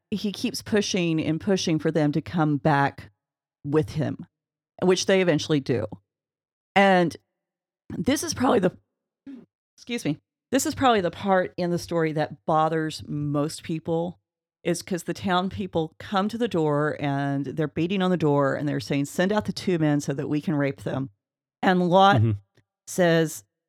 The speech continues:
Speaker 1: "I've got two daughters, two virgin daughters,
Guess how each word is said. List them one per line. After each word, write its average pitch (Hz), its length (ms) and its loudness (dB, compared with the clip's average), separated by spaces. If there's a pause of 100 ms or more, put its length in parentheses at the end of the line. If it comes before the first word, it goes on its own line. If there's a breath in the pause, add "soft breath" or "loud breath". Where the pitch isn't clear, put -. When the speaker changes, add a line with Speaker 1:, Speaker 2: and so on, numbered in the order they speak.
(680)
Speaker 1:
"I've 185 140 4
got 180 180 4
two 208 220 -2
daughters, 147 440 2
two 226 220 -2
virgin 185 340 0
daughters, 147 520 -2